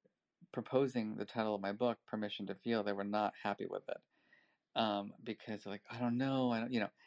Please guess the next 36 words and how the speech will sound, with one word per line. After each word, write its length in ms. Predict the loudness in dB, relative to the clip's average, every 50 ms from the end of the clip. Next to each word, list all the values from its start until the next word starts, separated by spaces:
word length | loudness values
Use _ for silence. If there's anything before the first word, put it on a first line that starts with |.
| -20 _ 0
this 120 | 0 2
is 100 | 4 2
a 60 | 2
group 280 | 2 2 -2 0 0 -2
of, 160 | -4 -4 -6 _ -2
of 180 | -2 -2 4
business 320 | 4 4 4 4 -2 -6 -6
people, 380 | -6 -6 -6 -4 -4 -6 -4 -2
right? 300 | -2 0 0 -2 -4 -6
And 140 | -8 -8 -8 -10 _ _
professionals. 600 | -14 -8 0 0 0 2 0 -2 -4 -4 -6 -8 -8
And 100 | -6 -6
they're 80 | -2
like, 180 | 0 0 -2 -2 _ -14 -14 -6 -2 0
"I 60 | 0
don't 200 | 0 0 0 -2
see 240 | -4 -2 -2 -2 -2
somebody 320 | -2 -4 -2 -2 -2 -2
in 80 | 0 -2
the 140 | -2 0 0
airport, 540 | 0 0 0 -2 _ 0 0 0 0 -2 -8 _ _ _ -20 -20 _
you 80 | 0 2
know, 140 | 4 4 4
going 260 | 4 2 2 2 2
on 160 | 2 2 4
a, 140 | 2 2 0 -2 -16 -20 _ _ _ -2
their 120 | -2 -2 -2 -2 0
plane, 240 | 2 4 4 4 2
picking 280 | 0 -4 -4 -2 -2
up 100 | -2 0
a 80 | 0 -2
book 300 | 0 2 2 2 2 0
called 280 | -6 -2 -2 -2 -2 -2
"Permission 420 | -4 0 0 2 0 0 -4 -4 -4
to 80 | -4
Feel." 500 | -6 -6 -2 0 2 4 4 2 2 0